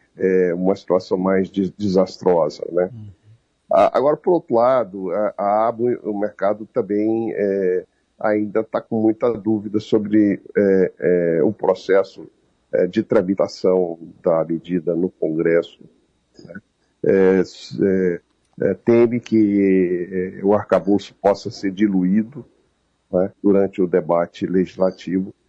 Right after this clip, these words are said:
Speaker 1: Ah, e também há alguma, alguma dúvida se o governo vai, de fato, é, cumprir o, o,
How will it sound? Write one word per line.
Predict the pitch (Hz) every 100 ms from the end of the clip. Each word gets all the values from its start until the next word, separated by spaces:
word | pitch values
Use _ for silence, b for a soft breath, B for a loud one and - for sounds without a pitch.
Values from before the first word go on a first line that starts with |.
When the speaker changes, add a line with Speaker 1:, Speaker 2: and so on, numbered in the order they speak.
| _ _ b _
Speaker 1:
Ah, | - 90 -
e | 370
também | - 127 107 120 120 110
há | 110
alguma, | 104 101 110 110 101 92 80
alguma | 95 92 101 101
dúvida | 92 98 104
se | 107 113
o |
governo | 98 87 95 98 90
vai, | 87 92 95
de | 85 - -
fato, | 87 - - 92 _ _ _ _ -
é, | 98 95
cumprir | - 107 95 98 113 113
o, | 92
o, | 80 71 - 85 82 90